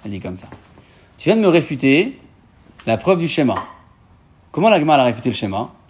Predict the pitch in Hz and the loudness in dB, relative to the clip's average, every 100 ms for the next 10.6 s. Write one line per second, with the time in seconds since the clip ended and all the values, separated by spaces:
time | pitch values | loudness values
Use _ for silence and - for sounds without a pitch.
0 | _ _ _ - 117 143 226 202 175 151 | _ _ _ -6 -2 2 4 4 0 0
1 | 139 151 131 117 190 185 - 160 139 196 | 2 2 2 2 0 0 2 2 4 2
2 | 190 180 175 170 220 202 180 170 151 110 | 0 2 2 2 0 0 0 2 2 0
3 | 92 - _ _ _ _ 104 110 135 120 | -6 -18 _ _ _ _ -6 0 2 4
4 | 180 185 160 170 165 151 107 - _ _ | 2 2 0 -2 -2 -2 -2 -8 _ _
5 | _ - - - - - - - 131 165 | _ -14 -14 -14 -20 -20 -20 -2 2 4
6 | 185 190 170 180 175 170 156 143 156 156 | 4 4 2 2 2 2 0 2 2 2
7 | 135 123 143 214 208 - - _ _ - | 0 0 0 -2 -4 -8 -16 _ _ -14
8 | - 190 185 190 190 170 143 139 120 143 | -6 -2 0 4 4 6 4 2 2 0
9 | 156 151 156 151 135 151 131 127 240 226 | -2 -4 2 2 2 2 2 2 0 -2
10 | 175 202 175 135 139 | 0 2 2 2 -2